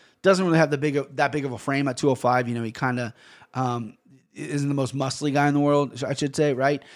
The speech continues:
He needs to add a little more size if, if, if I really think he's gonna compete with some of these really high-level grapplers. Um, size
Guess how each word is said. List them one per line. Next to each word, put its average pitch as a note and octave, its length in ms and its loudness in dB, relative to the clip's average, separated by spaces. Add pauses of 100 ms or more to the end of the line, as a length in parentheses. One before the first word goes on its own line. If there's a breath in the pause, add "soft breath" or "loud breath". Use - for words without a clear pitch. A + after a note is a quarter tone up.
(160 loud breath)
He C#3+ 140 -2
needs E3 200 2
to D#3 60 -4
add C#3+ 180 2
a D#3 40 4
little D3+ 180 2
more D3+ 160 2
size C#3+ 360 0
if, B2+ 140 -6
if, C3 540 -8
if A2+ 180 -8
I G#2+ 220 -10
really C3+ 180 2
think B2+ 180 -4
he's A#2+ 120 -10
gonna A#2+ 100 -8
compete A2 280 -4
with A#2 100 -12
some B2 120 -6
of A2+ 60 -6
these A2 140 -10
really A#2 220 -2
high-level A#2+ 480 -8
grapplers. A#2+ 580 -8 (440 soft breath)
Um, A2+ 220 -8
size A#2+ 460 -4